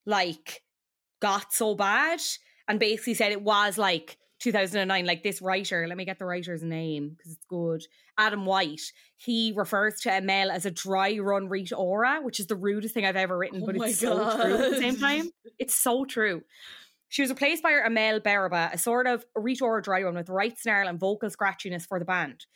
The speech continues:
Speaker 1: but who would always struggle to define her own place in it. The bops kept coming though. Beraba was there for a number of Sugababes classics despite her late arrival, among them signature hits About You Now and Red Dress.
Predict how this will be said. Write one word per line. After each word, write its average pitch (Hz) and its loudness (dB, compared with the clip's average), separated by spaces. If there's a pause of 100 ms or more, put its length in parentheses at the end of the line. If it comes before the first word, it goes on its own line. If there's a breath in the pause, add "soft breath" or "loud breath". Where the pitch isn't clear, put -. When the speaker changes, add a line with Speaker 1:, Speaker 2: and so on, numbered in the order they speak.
(260 soft breath)
Speaker 1:
but 220 0
who 233 2
would 220 0
always 233 2
struggle 208 -2
to 185 -8
define 190 -2
her 185 -6
own 185 -2
place 180 -4
in - -10
it. - -10 (540 soft breath)
The 180 -10
bops 254 2
kept 269 -2
coming 226 0
though. 185 2 (160)
Beraba 247 2
was 254 -2
there 220 2
for 202 -2
a 196 0
number 214 0
of 190 -2
Sugababes 190 -2
classics 185 -2
despite 202 -4
her 208 0
late 202 -2
arrival, 175 -2
among 196 -6
them 190 -10
signature 190 -6
hits 175 -6
About 180 -4
You 185 -8
Now 170 -4
and 165 -8
Red 165 -4
Dress. - -14